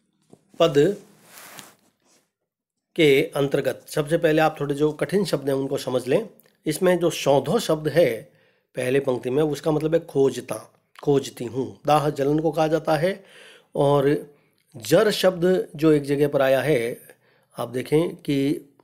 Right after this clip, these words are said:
पांचवा जो, पांचवी जो पंक्ति है सातवें पद की, "जतन बुझे सब जान को झर, झर आगे", अर्थात झर मतलब,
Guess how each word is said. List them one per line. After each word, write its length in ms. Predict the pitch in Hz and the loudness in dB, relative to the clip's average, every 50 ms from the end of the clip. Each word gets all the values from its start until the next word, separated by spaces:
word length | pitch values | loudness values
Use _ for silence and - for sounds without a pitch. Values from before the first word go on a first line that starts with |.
| _ _ _ _ _ _ _ _ _ _ _ _ _ _ _ _ _ _ _ _ _ _ | _ _ _ _ _ _ _ _ _ _ _ _ _ _ _ _ _ _ _ _ _ _
पांचवा 440 | 151 143 143 135 - 160 165 160 156 | 0 0 0 0 2 2 2 2 2
जो, 300 | 143 151 156 156 160 165 | 2 2 2 2 2 0
पांचवी 380 | 160 - 143 143 139 180 190 | 0 0 0 0 2 0 0
जो 120 | 180 170 170 | 0 0 -2
पंक्ति 300 | - 147 143 - - 135 | -2 -4 -4 -4 -4 -2
है 160 | 131 135 131 | -2 -2 -4
सातवें 420 | 127 - 131 123 120 - 139 123 | -6 -6 -6 -6 -4 -4 -8 -2
पद 160 | - 127 117 | -2 -4 -4
की, 400 | 110 120 135 180 208 208 - _ _ 131 | -2 -6 -4 -4 -6 -6 -14 _ _ -4
"जतन 300 | 139 135 135 165 160 156 | -4 -2 0 0 0 0
बुझे 300 | 135 135 127 143 139 127 | 0 -2 -2 -2 -4 -4
सब 180 | - 139 120 | -4 -8 -6
जान 180 | 110 120 123 123 | -4 -6 -6 -4
को 160 | - 147 127 | -4 -6 -6
झर, 560 | - - - - 139 156 196 185 185 - _ _ _ _ _ - | -6 -10 -4 0 2 2 2 0 -2 -12 _ _ _ _ _ -14
झर 340 | 110 113 123 147 175 180 - - - | -6 -2 -2 0 0 -2 -6 -8 -10
आगे", 360 | 131 123 113 110 113 120 120 _ _ _ _ _ _ _ - | -10 -8 -8 -10 -14 -20 -20 _ _ _ _ _ _ _ -10
अर्थात 480 | 131 120 - - 143 147 165 147 - | -10 -10 -6 -4 -2 -2 -2 -2 -4
झर 160 | 120 127 143 | -6 -6 -4
मतलब, 500 | 147 143 131 135 170 220 262 277 262 - | -4 -8 -6 -2 -2 -2 -2 -2 -8 -12